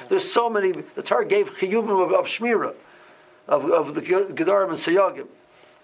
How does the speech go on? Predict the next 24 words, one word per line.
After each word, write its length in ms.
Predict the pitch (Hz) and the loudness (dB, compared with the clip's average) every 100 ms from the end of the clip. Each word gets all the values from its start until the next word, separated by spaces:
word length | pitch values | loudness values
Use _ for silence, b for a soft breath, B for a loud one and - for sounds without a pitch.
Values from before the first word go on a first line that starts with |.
| B B | B B
The 60 | - | -2
Har 140 | 143 | -2
Nashon, 320 | 175 233 185 185 | 0 -2 0 -2
shaloi 480 | - 160 202 208 | -2 0 2 0
teitzum 420 | 202 196 - 170 180 | 0 -2 -2 0 0
ishma, 220 | - 135 | -2 -4
has 120 | 123 | -4
a 60 | 135 | 0
beis 240 | 170 139 | 0 2
had 160 | 151 - | -2 2
boiker, 520 | 220 214 190 165 165 B | 0 2 0 -2 -6 B
chom 140 | - 160 | -4 -2
yib, 300 | 170 185 208 - 143 147 156 | 0 -2 -4 -8 -14 -14 -4
nigdar, 420 | 170 220 208 180 | -2 0 0 0
mekushal, 460 | 156 - 202 170 165 151 170 180 | -4 -2 -2 0 -2 0 2 2
lumosa, 520 | 170 147 180 208 196 | 2 2 2 0 -4
mesiyagim, 500 | 165 147 175 170 151 127 | -4 -4 0 0 -2 -6
gedorim. 400 | 135 160 147 131 B B B - | 0 0 0 -4 B B B -2
Don't 280 | 208 226 185 | 0 0 0
leave 200 | 208 - | -2 0
Pesach 260 | 190 160 | -2 0
Beis, 260 | 170 139 143 | -2 -2 0
don't 300 | 165 196 165 | 0 0 -2
leave, 480 | 170 175 147 117 | 0 0 -2 -8